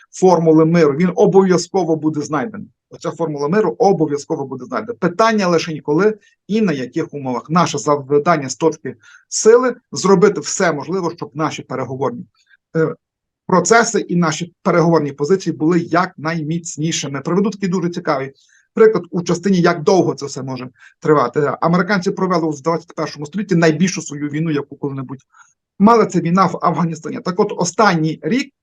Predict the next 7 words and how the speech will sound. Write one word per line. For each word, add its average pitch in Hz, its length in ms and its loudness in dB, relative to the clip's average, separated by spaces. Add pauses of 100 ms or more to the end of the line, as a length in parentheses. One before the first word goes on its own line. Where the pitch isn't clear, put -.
у 165 260 -2 (500)
Кувейті 180 440 4
вони 180 280 2
вели 208 300 0
перемови 254 540 -4 (100)
і 233 100 -4
на, 226 120 -2